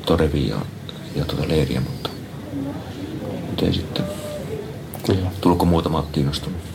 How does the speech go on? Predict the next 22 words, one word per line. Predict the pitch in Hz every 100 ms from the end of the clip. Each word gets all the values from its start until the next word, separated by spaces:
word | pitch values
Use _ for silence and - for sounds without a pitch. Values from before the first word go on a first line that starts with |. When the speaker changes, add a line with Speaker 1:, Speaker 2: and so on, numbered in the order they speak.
| - - - -
Speaker 2:
Mikä | 139 175
teidän | 165 131
jäsenmäärä | 139 139 101 87 85
on | 85
tällä | - 101
hetkellä? | 95 - -
Tai | 110
meidän, | 107 110 95
itse | 98
asiassa | 98 - 135
mäkin | 131 104
olen | 92
kannattajajäsen | 113 98 - 87 92 98 90
siellä | - 104 101
mun | 101
mielestä | - - 95
vielä | 95 92 92
edelleen. | 92 92 - - - - - - - - - - - - - - - -
Speaker 1:
No | 117
meillä | 123 135 143
on | 143 - -
jäsenmäärä | 143 143 131 120 117